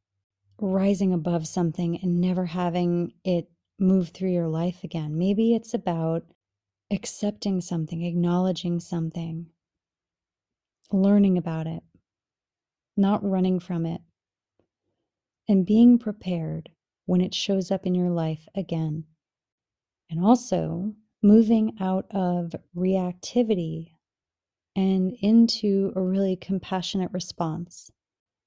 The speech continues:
a compassionate response to yourself and to others. And I think that if you grew up in the type of household that I've described in some of my previous episodes, whether there was drinking, whether there was substance abuse, whether there was sexual abuse, physical abuse, neglect,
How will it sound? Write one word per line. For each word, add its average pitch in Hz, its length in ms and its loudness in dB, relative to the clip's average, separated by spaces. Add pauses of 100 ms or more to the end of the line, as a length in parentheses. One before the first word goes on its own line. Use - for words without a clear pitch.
(240)
a - 40 -8
compassionate 190 480 0
response 180 420 -4
to 175 80 -2
yourself 196 800 -4 (100)
and 190 160 0
to - 320 -6
others. 175 680 -8 (1040)
And 202 120 6
I 196 80 6
think 226 400 4
that 180 360 0
if 196 220 -2
you 214 140 2
grew 196 260 0
up 180 260 0 (600)
in 185 160 4
the 180 80 4
type 208 360 0
of 185 80 -6
household 175 580 -2
that 175 100 2
I've 170 160 0
described 180 580 -2
in 170 100 -4
some 196 180 0
of 190 60 2
my 180 120 0
previous 180 440 -2
episodes, 175 840 -6 (260)
whether 214 260 4
there 196 200 2
was 190 160 -2
drinking, 170 440 -6
whether 190 300 -4
there 185 180 -6
was 180 220 -6
substance 175 540 -10
abuse, 170 420 -12
whether 185 300 -4
there 180 220 -4
was 175 300 -4
sexual 175 460 -8
abuse, 165 380 -12
physical 185 500 -8
abuse, 165 400 -10
neglect, 175 580 -6